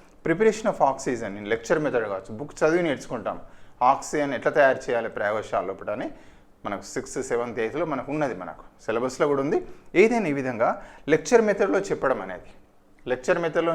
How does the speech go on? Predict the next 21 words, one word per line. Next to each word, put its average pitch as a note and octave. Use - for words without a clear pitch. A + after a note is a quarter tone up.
నేర్చుకోవడం, F#2+
లేదా D3+
పుస్తకం F3
చదివి D#3
నేర్చుకోవడం A2
అనుకోవచ్చు B2
for G2
example. G2
దాన్ని F3+
ఏమంటారంటే, G3
ఇది D3
బెస్ట్ C#3+
ఎగ్జాంపుల్స్ D3
ఏంటంటే B2+
అర్ధరహిత F3
అభ్యసనం A2+
లేదా C#3
సంజ్ఞానాత్మక F#3+
అభ్యసనానికి A#2+
ఎగ్జాంపుల్, F#2+
కాగ్నిటివ్ C#3+